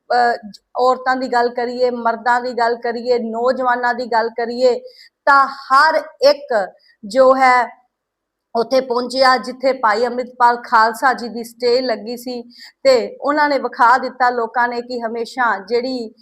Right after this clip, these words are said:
ਸੱਚਾਈ ਦੀ ਜਿੱਤ ਹੁੰਦੀ ਹੈ। ਤੁਹਾਨੂੰ ਦੱਸ ਦਿੰਦੇ ਹਾਂ ਕਿ ਸੂਤਰਾਂ ਤੋਂ ਬਣਦੀ ਜਾਣਕਾਰੀ ਸਾਹਮਣੇ ਆ ਰਹੀ ਹੈ ਕਿ ਅਕਾਲੀ ਦਲ ਵਾਰਿਸ ਪੰਜਾਬ ਦੇ ਵਿੱਚ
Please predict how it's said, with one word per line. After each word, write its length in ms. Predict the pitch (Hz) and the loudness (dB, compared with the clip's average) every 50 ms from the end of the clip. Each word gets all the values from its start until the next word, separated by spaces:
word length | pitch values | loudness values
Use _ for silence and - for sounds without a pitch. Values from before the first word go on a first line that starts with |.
| - - - _ | -20 -20 -20 _
ਸੱਚਾਈ 540 | - - - 269 277 277 269 240 247 277 294 | -10 -4 -4 -4 0 2 4 4 4 2 0
ਦੀ 160 | - 277 277 | -4 -4 -6
ਜਿੱਤ 360 | 233 190 220 254 254 254 254 | -6 -2 0 -2 0 0 -2
ਹੁੰਦੀ 440 | 277 240 240 208 180 180 202 202 208 | -4 -4 -4 -8 -8 -8 -10 -6 -4
ਹੈ। 140 | 202 185 185 | -4 -4 -4
ਤੁਹਾਨੂੰ 340 | 185 - 220 214 226 247 233 | -2 -2 -2 -2 -2 -2 2
ਦੱਸ 220 | 240 233 254 262 | 2 2 2 2
ਦਿੰਦੇ 260 | 247 269 254 254 254 | 0 -4 -6 -4 -4
ਹਾਂ 140 | 254 247 247 | -2 -2 -4
ਕਿ 380 | 247 254 269 262 233 202 220 _ _ _ _ _ | -4 -6 -8 -8 -8 -8 -12 _ _ _ _ _
ਸੂਤਰਾਂ 400 | - - 277 269 277 285 277 277 | -10 -8 -8 -4 -2 -2 -2 0
ਤੋਂ 120 | 269 269 247 | 0 0 0
ਬਣਦੀ 320 | 254 247 247 240 269 262 | 0 0 0 -2 -6 -6
ਜਾਣਕਾਰੀ 540 | 226 247 233 226 240 233 240 247 247 254 254 | -4 -2 0 0 -2 0 0 -2 -2 -2 -4
ਸਾਹਮਣੇ 400 | 254 - 240 240 254 254 254 254 | -2 0 0 0 0 -2 -4 0
ਆ 180 | 240 226 226 | 2 2 2
ਰਹੀ 220 | 226 240 247 247 262 | 2 0 -2 -2 0
ਹੈ 180 | 247 240 254 262 - - _ _ _ _ _ _ _ _ _ _ _ _ _ _ _ _ _ - | 0 0 0 0 -4 -12 _ _ _ _ _ _ _ _ _ _ _ _ _ _ _ _ _ -8
ਕਿ 200 | 262 262 - 247 | -6 -4 -4 -4
ਅਕਾਲੀ 380 | 262 262 240 240 240 254 277 | -2 2 2 2 2 0 -2
ਦਲ 360 | 233 277 254 240 214 180 - - _ _ - _ _ - | 0 2 2 2 2 -2 -8 -12 _ _ -20 _ _ 0
ਵਾਰਿਸ 360 | 214 233 226 233 254 269 262 | 2 4 4 4 2 0 -4
ਪੰਜਾਬ 580 | - 269 269 269 - 240 226 220 233 240 233 220 | -4 -6 -6 -4 0 2 4 4 4 4 2 0
ਦੇ 200 | 247 247 247 247 | 2 2 2 0
ਵਿੱਚ 220 | 233 240 240 254 | -2 -4 -4 -4